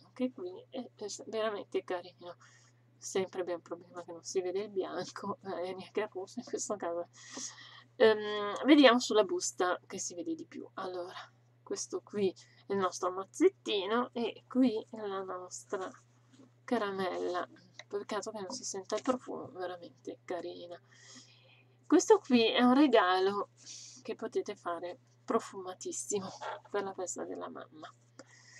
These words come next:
Ecco, io ho visto che ci sta bene anche la mia farfallina e il nostro progetto è pronto.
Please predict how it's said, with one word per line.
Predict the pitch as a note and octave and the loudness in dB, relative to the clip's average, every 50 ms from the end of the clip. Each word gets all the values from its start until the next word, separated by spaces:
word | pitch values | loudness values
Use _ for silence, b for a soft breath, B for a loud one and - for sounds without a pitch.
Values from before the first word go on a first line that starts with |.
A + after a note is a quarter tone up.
| B B - | B B -8
Ecco, | - G#3+ - - - - | -6 -6 -4 -2 -2 2
io | G#3 C#4+ G4+ | 4 4 4
ho | F#4 | 4
visto | - - - - G3 | 2 0 -2 -4 -4
che | F#3+ G3 | -4 -6
ci | - - G#3 | -8 -10 -10
sta | - - G#3 | -8 -8 -6
bene | F#3+ G3+ G3 F#3+ G3 | -6 -6 -6 -6 -6
anche | F#3+ F#3+ F#3+ F#3+ F#3+ G3 G3 F#3+ - _ _ _ _ - | -8 -8 -8 -10 -10 -10 -10 -10 -10 _ _ _ _ -14
la | F#3+ F#3+ F#3 F#3 F#3 F#3 - - b b b b b b _ _ _ _ - | -12 -10 -10 -10 -10 -12 -14 -18 b b b b b b _ _ _ _ -12
mia | G3+ G3+ G3+ G3+ G3 F#3 - _ _ | -8 -6 -6 -4 -6 -6 -8 _ _
farfallina | - A3 G3+ - _ - - - - - - - - - - - - - _ B B B B B B B B | -6 -6 -6 -6 _ -12 -10 -10 -10 -12 -14 -18 -20 -20 -18 -18 -18 -20 _ B B B B B B B B
e | B - C#4 B3 - - | B 6 6 6 6 4
il | G#3 A3 A3+ | 0 -6 -4
nostro | A3+ A#3 A3+ - B3+ B3+ B3+ | -6 -6 0 2 2 2 2
progetto | - D4+ E4+ D4 - F4+ - - _ - G3 | 2 0 0 0 0 -2 -6 -6 _ -4 -4
è | - | -4
pronto. | - - - - - - - - _ _ - F3 E3+ | -4 -8 -18 -16 -18 -18 -20 -20 _ _ -10 -10 -10